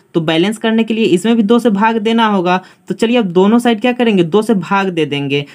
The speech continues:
तो दो से भाग देने के बाद क्या हो जाएगा? यहाँ भी दो से भाग करेंगे, यहाँ भी दो से भाग करेंगे, तो ये दो से जब काटेंगे तो पाँच सौ यहाँ आ जाएगा, दो से ये काटेंगे तो पच्चीस यहाँ आ जाएगा। ठीक, यानी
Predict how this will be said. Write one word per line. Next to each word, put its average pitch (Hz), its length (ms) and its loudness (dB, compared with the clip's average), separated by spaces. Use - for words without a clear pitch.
तो 175 80 -4
दो 190 160 2
से 233 140 0
भाग 220 300 0
देने 214 320 -2
के 196 100 -2
बाद 165 240 -2
क्या 262 180 -4
हो 233 80 0
जाएगा? 160 220 0
यहाँ 185 280 0
भी 214 100 -2
दो 226 160 2
से 226 140 0
भाग 220 220 0
करेंगे, 233 280 2
यहाँ 185 240 2
भी 214 100 -2
दो 202 140 0
से 233 160 0
भाग 180 320 -2
करेंगे, 147 380 -2
तो 214 60 0
ये 214 100 2
दो 190 200 2
से 240 120 -2
जब 240 140 0
काटेंगे 202 560 -2
तो 165 80 -10
पाँच 180 320 -2
सौ 226 100 2
यहाँ 233 320 2
आ 226 60 0
जाएगा, 143 380 -2
दो 156 240 0
से 214 140 -2
ये 214 120 2
काटेंगे 202 420 -2
तो 214 140 -8
पच्चीस 226 380 -2
यहाँ 220 320 0
आ 180 80 0
जाएगा। 151 280 -4
ठीक, 240 260 -4
यानी 185 480 -2